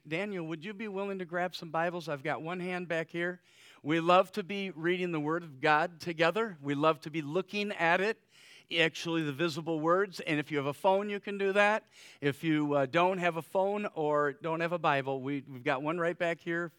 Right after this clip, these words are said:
uh, for the Bible. As we approach this passage, I, I want you to, I want you to get a sense of God's heart.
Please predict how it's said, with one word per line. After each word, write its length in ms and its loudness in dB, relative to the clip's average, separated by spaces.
uh, 200 -4
for 260 -6
the 80 -6
Bible. 340 0
As 200 2
we 140 0
approach 480 0
this 180 -6
passage, 600 0
I, 60 4
I 60 6
want 400 4
you 120 0
to, 280 -4
I 80 -2
want 260 0
you 100 -2
to 20 -12
get 120 -2
a 80 4
sense 460 0
of 160 -4
God's 360 4
heart. 360 -4